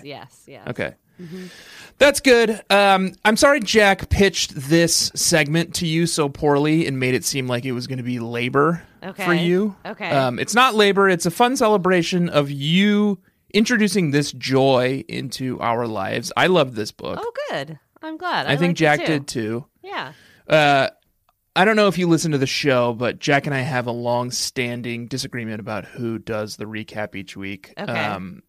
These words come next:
Speaker 2: so we decided to just kind of cut it off, head it off at the pass, and invite you in to describe this novel that you've introduced to us and that you love so much.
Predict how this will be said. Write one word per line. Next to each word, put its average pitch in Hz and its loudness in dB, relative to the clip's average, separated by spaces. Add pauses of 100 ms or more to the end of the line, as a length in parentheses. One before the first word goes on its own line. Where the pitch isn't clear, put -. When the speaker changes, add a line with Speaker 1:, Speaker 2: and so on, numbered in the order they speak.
(380)
Speaker 2:
so 131 -4
we 131 -2
decided 131 -2
to 135 -10
just 104 -12
kind 120 -8
of 110 -10 (1400)
cut 220 4
it 208 4
off, 170 4
head - -4
it 190 4
off 175 4
at 156 -2
the 170 0
pass, 131 2
and 120 -6
invite 127 -2
you 127 -4
in 117 -6
to 117 -6 (260)
describe 180 2
this 165 2
novel 135 2
that 120 -4
you've 127 0
introduced 117 -6
to 95 -4
us 107 -6
and 107 -8
that 98 -6
you 107 -2
love 98 -2
so 80 -10
much. 71 -14